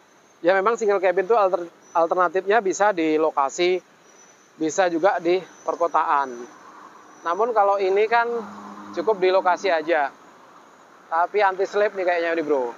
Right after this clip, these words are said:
unik ya, kecil, unik. Jadi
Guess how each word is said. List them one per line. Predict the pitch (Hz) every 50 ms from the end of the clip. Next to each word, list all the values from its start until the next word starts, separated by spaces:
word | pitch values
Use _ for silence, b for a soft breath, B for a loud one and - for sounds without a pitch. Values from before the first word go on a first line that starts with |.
| - - 180
unik | 190 208 196 190
ya, | 180 165 165 165
kecil, | 180 - - - 208 220 233 240 233 214 - - - - - - - - - - - - - - - - -
unik. | 180 185 185 196 220 233 214 - - - - - - - - - - - - - - - - - - - - _ _ _ _ _ - - - - - - _ _ _ _ _ _ _ - - - _ _ - - - _ _ _ - - _ -
Jadi | 180 202 233